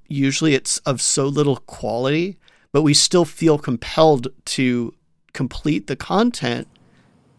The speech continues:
because it's just, it's just, like, what we do now. We just, we just do it, like, mindlessly because it's something to do,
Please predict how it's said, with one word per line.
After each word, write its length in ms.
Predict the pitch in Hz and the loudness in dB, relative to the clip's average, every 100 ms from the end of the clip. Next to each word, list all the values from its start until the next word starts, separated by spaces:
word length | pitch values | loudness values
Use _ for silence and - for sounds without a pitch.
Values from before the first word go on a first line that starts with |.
| _ _ _ - | _ _ _ -2
because 560 | 160 - 165 139 - - | -2 2 2 2 -4 -4
it's 180 | 175 - | -4 -2
just, 240 | 170 147 - _ _ _ - | -2 -2 -6 _ _ _ -4
it's 160 | - | 0
just, 260 | - - 123 | 2 0 -2
like, 160 | 147 | -4
what 180 | 127 151 | 0 0
we 140 | 175 143 | 2 0
do 300 | - 131 156 | 0 0 2
now. 280 | 117 104 | 0 -4
We 160 | 127 131 | -4 -2
just, 240 | 139 147 - _ _ _ | 0 0 -4 _ _ _
we 100 | - | -2
just 260 | 147 143 107 | 2 2 4
do 200 | 151 151 | 4 6
it, 160 | 123 - | 4 2
like, 220 | 131 135 | 0 2
mindlessly 640 | 131 135 135 131 - 120 | 2 2 0 -2 -2 -2
because 300 | 120 - 127 | -2 -4 -4
it's 160 | 127 - | -2 0
something 340 | 143 127 135 | 0 0 -4
to 120 | 113 | -4
do, 460 | 107 135 131 123 | -6 -2 0 0